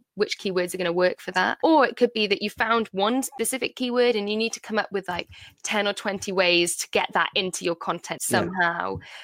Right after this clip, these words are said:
Speaker 1: Um, so there's loads of different ways y-, y-, you can kinda, like, invert the process and, and make it work for you.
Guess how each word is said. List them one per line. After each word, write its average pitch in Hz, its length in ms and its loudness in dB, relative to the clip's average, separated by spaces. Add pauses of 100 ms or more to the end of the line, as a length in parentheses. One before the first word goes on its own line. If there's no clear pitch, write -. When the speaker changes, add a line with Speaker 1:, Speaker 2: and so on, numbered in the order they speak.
Speaker 1:
Um, 185 260 2
so 269 200 4
there's 277 180 4
loads 311 240 4
of 339 120 0
different 262 300 -4
ways 240 220 -2
y-, 220 140 -6
y-, 220 100 -4
you 220 80 -6
can 220 180 -6
kinda, 202 200 -6
like, 180 260 -2 (260)
invert 214 640 4
the 185 60 -8
process - 880 -2
and, 180 260 0
and 190 140 -2
make 202 180 -2
it 214 80 -4
work 185 280 0
for 185 100 -8
you. 170 300 0